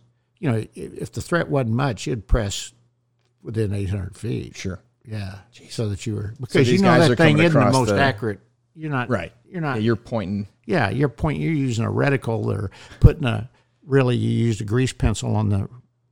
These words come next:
Speaker 1: on the screen, the windscreen.
Speaker 2: Yep. And
Speaker 1: And
Speaker 2: just
Speaker 1: that
Speaker 2: drew a plus sign
Speaker 1: Yeah, and
Speaker 2: and
Speaker 1: you just
Speaker 2: that was
Speaker 1: drop
Speaker 2: it.
Speaker 1: your nose right there, and you hope that that's where that, yeah. And you watch the tracers, obviously.
Speaker 2: Sure.
Speaker 1: And you got it in that
Speaker 2: Walk 'em
Speaker 1: one.
Speaker 2: in.
Speaker 1: Yeah, walk 'em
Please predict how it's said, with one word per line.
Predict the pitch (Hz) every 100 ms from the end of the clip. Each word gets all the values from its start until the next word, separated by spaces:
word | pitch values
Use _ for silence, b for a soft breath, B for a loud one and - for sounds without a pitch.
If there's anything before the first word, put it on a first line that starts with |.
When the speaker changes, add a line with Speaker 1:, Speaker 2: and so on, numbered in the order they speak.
| _
Speaker 1:
on | - 110
the | 101
screen, | - 151 135 107
the | 113
windscreen. | 113 135 - 117 110 113 - 101
Speaker 2:
Yep. | - _ _ _ _
And | 107
Speaker 1:
And | 113
Speaker 2:
just |
Speaker 1:
that | 127
Speaker 2:
drew | 110
a | 95
plus | 104 98
sign | - 107
Speaker 1:
Yeah, |
and | 113
Speaker 2:
and | 117
Speaker 1:
you | 110
just | 117 -
Speaker 2:
that | 107
was | 117 120
Speaker 1:
drop |
Speaker 2:
it. | 135
Speaker 1:
your |
nose | 120 131 127 107
right | 120 -
there, | 131 127
and | 107
you | 98
hope | 92 -
that | 110 113
that's | 113 -
where | 117 110
that, | 113 - _ _
yeah. | 131 101
And | 120
you | 127
watch | 131 175 - -
the | 120
tracers, | - 120 - 135 -
obviously. | - - 120 - 151 -
Speaker 2:
Sure. | - 101 - -
Speaker 1:
And | 113
you | 113
got | 101 101 104
it | -
in | 101
that | 95
Speaker 2:
Walk | 95 95
'em | 117
Speaker 1:
one. | 120
Speaker 2:
in. | 110
Speaker 1:
Yeah, | - -
walk | 95 87 98
'em | -